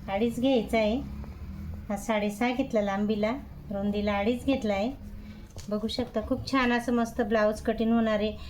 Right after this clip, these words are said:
अं, चाळीस साईजचं, म्हणजे एक साईज ते, एक घडी त्याची दाची येते, हे बघू शकता तुम्ही. आणि इकडे ना, फ्रंट पार्टने बॅकसाठी, पार्टसाठी आहे ना, एक बॅकला येईन आणि फ्रंटला येईन, बघू शकता तुम्ही. याच्याने काय आपल्या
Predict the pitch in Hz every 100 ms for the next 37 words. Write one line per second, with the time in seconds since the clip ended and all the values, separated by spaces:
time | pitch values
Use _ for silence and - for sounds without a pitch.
0 | - - - 214 202 240 220 269 269 311
1 | 240 - 247 240 233 247 254 - 247 247
2 | - 240 208 208 233 226 254 247 247 240
3 | 240 226 214 214 269 247 220 208 214 214
4 | 196 233 277 262 - 202 202 202 226 -
5 | - - - 202 202 202 214 214 208 208
6 | - - - - - 214 214 220 208 220
7 | 208 208 208 226 208 208 208 202 - 208
8 | - 196 - 220 208 202 208 226 214 208
9 | - 220 214 226 220 254 262 254 254 302
10 | - - - - - 208 208 220 - 220
11 | 202 208 196 180 180 196 208 220 - 170
12 | - 175 180 196 202 233 233 262 240 233